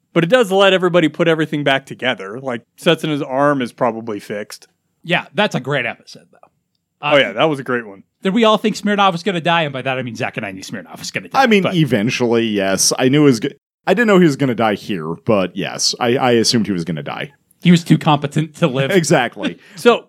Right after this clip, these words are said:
Speaker 1: I have, I've got another question for you. Did you think Hercure was going to die here?
Speaker 3: No, but I didn't really care. <laughs> So
Speaker 1: I was just curious because throughout all of it until right at the end there where Andre bushwhacks him,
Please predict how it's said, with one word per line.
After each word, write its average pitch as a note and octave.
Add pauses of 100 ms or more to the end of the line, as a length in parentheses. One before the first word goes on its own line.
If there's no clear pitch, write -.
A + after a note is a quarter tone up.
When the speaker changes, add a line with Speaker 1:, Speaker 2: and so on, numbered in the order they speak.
(100)
Speaker 1:
I F3+
have, G3+
I've F#3
got F3+
another D#3
question B2
for G#2+
you. - (280)
Did F3+
you A3+
think B3+
Hercure G3
was G3+
going G3+
to F#3+
die F3+
here? F3 (360)
Speaker 3:
No, G3+
but F#3
I D3
didn't C#3+
really A2
care. C#2+
<laughs> - (220)
So E3
Speaker 1:
I G#3+
was C4+
just A#3
curious F#3
because E3+ (220)
throughout A3+
all F3
of G#3
it A3
until E3+
right C#3
at E3
the C#3
end C#3+
there D3
where C#3
Andre C3+
bushwhacks F3
him, A3